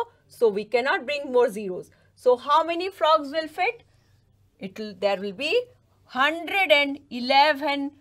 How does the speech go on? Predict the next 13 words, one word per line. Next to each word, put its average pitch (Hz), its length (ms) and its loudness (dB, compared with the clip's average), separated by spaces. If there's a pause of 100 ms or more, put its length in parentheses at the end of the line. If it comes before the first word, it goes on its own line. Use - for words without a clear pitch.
(180)
frogs 247 640 4
will 214 280 -8
fit - 420 -12
into 311 320 -6
this 262 320 -4 (220)
one 285 580 0
meter 233 320 -2
scale. 185 360 -6 (240)
And 392 420 -4
one 330 160 4 (720)
centimeter 262 720 0 (140)
will 208 200 -6
be 285 160 4